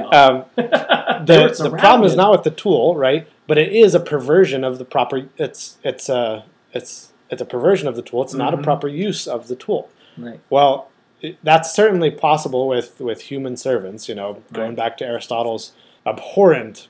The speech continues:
Speaker 2: primitive wording that he says
Speaker 1: <laughs>
Speaker 2: a slave is a, an instrument.
Speaker 1: Sure.
Speaker 2: Um,
Speaker 1: I, but, but let's not, listen, we can, you can say these terms, everybody can get offended, but look at the Harvey Weinsteins of the world.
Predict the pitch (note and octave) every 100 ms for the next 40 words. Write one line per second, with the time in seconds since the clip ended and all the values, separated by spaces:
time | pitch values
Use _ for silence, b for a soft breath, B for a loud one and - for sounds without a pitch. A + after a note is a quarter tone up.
0 | - - F3 C3 A2+ A2 - - _ _
1 | _ _ - C#3+ E3 A#2 B2 B2 B2 -
2 | C3+ A2 A2+ D3+ C#3 - D#3+ D3 A#2+ A#2+
3 | A2 G#2+ G2+ - B B B A2 B2 G3
4 | - A#2+ A#2 F3+ E3+ - _ - B2+ A2+
5 | G#2+ - G#3+ G#3 G3 - A3+ A#3 A#3+ A#3+
6 | A#3+ G#3 - F3 D#3+ A#2 - D#3+ - F#3
7 | C3 - D#3 F3+ F3+ G3 G3 D#3+ G3 G3+
8 | G3+ F3 F#3 F#3 E3+ C#3+ D#3 E3+ D#3+ C#3
9 | - C#3+ B2 - b b F3+ F#3+ A#3 -
10 | D#3+ E3 E3 B2+ A#2 B2+ B2 - A2 -
11 | G2+ G2+ - -